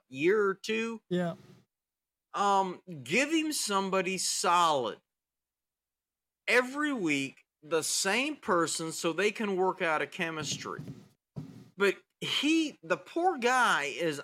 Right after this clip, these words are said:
Speaker 1: on there trying to work out chemistry with somebody, and I know they do practices and, you know, that kind of crap off air. But still, when things are going on,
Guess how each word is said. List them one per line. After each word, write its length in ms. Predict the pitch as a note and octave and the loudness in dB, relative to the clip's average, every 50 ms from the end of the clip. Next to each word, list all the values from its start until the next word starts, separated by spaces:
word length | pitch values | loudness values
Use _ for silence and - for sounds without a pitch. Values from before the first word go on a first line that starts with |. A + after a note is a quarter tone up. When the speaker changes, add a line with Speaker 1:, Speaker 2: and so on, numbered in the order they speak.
| - - | -8 -6
Speaker 1:
on 380 | F3+ A3 B3 C4+ C#4+ C#4 B3+ | -4 -2 -2 -2 -2 -2 -2
there 440 | A3 E3 C#3 C3 B2 B2 B2 B2+ - _ _ _ _ _ _ _ _ _ _ - | 0 0 2 2 4 2 2 0 -4 _ _ _ _ _ _ _ _ _ _ -4
trying 400 | - - A#3 B3 C4+ D4 D#4 D4+ | 0 2 4 4 4 2 2 0
to 60 | C#4 B3+ | -2 0
work 360 | A3+ A3+ A3+ A3 G#3+ G#3+ A#3 | 2 2 4 2 2 2 0
out 300 | G#3+ G3 F3+ - - - | 0 2 0 0 -4 -8
chemistry 720 | - - G#3+ B3+ C4+ C#4 C4+ - - - F#3 F3+ E3+ E3 | -6 -4 -4 -2 -2 -2 -4 -4 -4 -2 -2 0 0 0
with 180 | D3 D3 C#3 - | -2 -4 -4 -4
somebody, 840 | - - - D3+ D3 D3 C#3 C#3+ C#3 C#3 C3 C3+ C3+ C3+ C#3+ - _ _ _ _ _ _ _ _ | -4 -4 -4 -4 -4 -2 0 0 0 2 0 0 -2 -4 -6 -8 _ _ _ _ _ _ _ _
and 140 | - A3+ B3 | -2 0 2
I 140 | C#4+ D4+ D4+ | 2 2 2
know 260 | C#4+ C4+ C4 B3+ B3 | 4 4 4 4 4
they 200 | G#3 G#3+ G#3 G#3+ | 4 4 2 2
do 400 | F3+ D3+ C#3+ D#3 D#3+ F3 F#3 E3 - _ | 0 0 0 0 2 2 0 -4 -8 _
practices 1400 | - - - C3 A#2+ C3 C3 C#3 D3+ - - D3+ C#3+ - - - D3+ D3+ D3 C#3+ C#3+ C#3+ C#3+ C#3 C3+ C3 A#2+ B2 | -18 -8 -4 -2 0 0 0 -2 -4 -6 -10 -10 -8 -8 -8 -6 -6 -4 -2 0 0 0 -2 -4 -6 -8 -8 -8
and, 320 | C3+ C3 B2 A#2 A2+ A2+ A2 _ _ _ _ _ _ _ _ _ _ _ _ | -6 -6 -6 -6 -8 -10 -12 _ _ _ _ _ _ _ _ _ _ _ _
you 200 | - F3+ G3 G3 F3+ | -4 0 0 2 2
know, 260 | D#3 C#3 C3+ C3 C3 | 2 0 0 -2 -4
that 360 | C3 D3 F3 F3+ F3 - - | -2 0 0 0 0 -2 -4
kind 260 | - F#3 F3 E3+ E3 | -2 -2 0 0 0
of 80 | E3 - | -2 -4
crap 460 | - - - D#3+ D#3 D#3 D#3+ D3+ - | -4 0 2 2 2 2 0 -2 -2
off 300 | D3 C3+ C#3 C#3 C#3+ C#3 - | -2 -2 0 0 -2 -2 -4
air. 320 | C#3 C3 B2 G#2 F2 D2 - _ _ _ _ _ _ _ _ _ _ _ _ _ _ | -2 -2 -2 -2 -4 -8 -12 _ _ _ _ _ _ _ _ _ _ _ _ _ _
But 200 | - A3+ G#3+ F3+ | 0 0 2 4
still, 560 | - - - - - D#4 E4 D4 G#3+ C#3+ B2 B2+ | 4 4 4 4 2 2 4 4 4 4 2 2
when 240 | C#3 D#3 D#3 D#3 | 0 0 0 -2
things 400 | C#3+ - C4 D4 D#4+ E4 D4+ C#4 | -2 -2 -2 0 0 0 -2 -4
are 80 | C#4+ A#3+ | -4 -2
going 440 | G#3+ A3 A#3+ A#3+ A#3 A3 G#3 G3 G3+ | 2 2 2 2 2 0 -2 -2 0
on, 580 | G#3 A3+ B3+ B3+ A#3 G3+ F3 E3+ F3 E3+ E3 | 0 0 0 0 -2 -2 -2 -4 -6 -8 -12